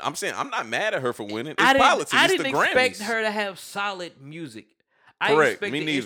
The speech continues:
Speaker 2: instrumentation to be weak. I expect her
Speaker 1: I'ma
Speaker 2: to
Speaker 1: be
Speaker 2: be
Speaker 1: honest. She
Speaker 2: weak.
Speaker 1: got some joints on that album I
Speaker 2: So
Speaker 1: like.
Speaker 2: that's why it's like, she's an underdog.
Speaker 1: Yeah.
Speaker 2: Nipsey was a given.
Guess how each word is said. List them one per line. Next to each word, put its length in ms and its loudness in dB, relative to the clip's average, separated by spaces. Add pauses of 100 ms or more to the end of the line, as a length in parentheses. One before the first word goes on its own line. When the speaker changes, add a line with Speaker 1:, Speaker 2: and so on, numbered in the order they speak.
Speaker 2:
instrumentation 640 -14
to 40 -20
be 140 -18
weak. 320 -14
I 160 -4
expect 440 -12
her 60 -8
Speaker 1:
I'ma 140 -6
Speaker 2:
to 60 -8
Speaker 1:
be 80 -4
Speaker 2:
be 60 0
Speaker 1:
honest. 300 -2
She 60 -8
Speaker 2:
weak. 60 -10
Speaker 1:
got 160 -4
some 120 -14
joints 280 -10
on 80 -10
that 120 -6
album 220 -6
I 100 -6
Speaker 2:
So 80 -4 (120)
Speaker 1:
like. 120 -8
Speaker 2:
that's 220 -2
why 220 -2
it's 120 -12
like, 340 -8 (880)
she's 220 -12
an 120 -10
underdog. 580 -10 (240)
Speaker 1:
Yeah. 280 -10 (380)
Speaker 2:
Nipsey 360 -12
was 180 -10
a 60 -12
given. 320 -14